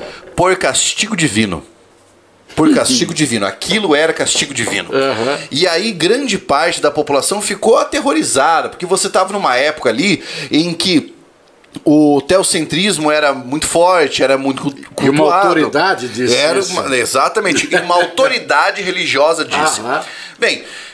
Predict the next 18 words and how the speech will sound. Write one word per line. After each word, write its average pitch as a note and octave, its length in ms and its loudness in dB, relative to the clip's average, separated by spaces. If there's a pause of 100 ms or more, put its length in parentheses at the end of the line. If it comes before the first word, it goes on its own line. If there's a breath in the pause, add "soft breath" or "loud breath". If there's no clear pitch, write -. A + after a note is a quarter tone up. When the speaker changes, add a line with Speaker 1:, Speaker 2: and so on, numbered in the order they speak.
(220 loud breath)
Speaker 1:
né, D3+ 800 2
o, G3+ 220 0
o - 40 -2
que C#4+ 120 -2
aconteceu? B3 800 0
Nós A#3+ 300 0
tivemos B3 720 0
aí D3+ 460 0 (460 loud breath)
uma G3 540 2
parte G#3+ 600 -2
da E3 160 0
comunidade C3+ 680 0
dos D#3 260 0
filósofos G3 760 2
que - 80 -8
escreviam F#3+ 920 0
à A#2+ 120 2
época C3 640 -2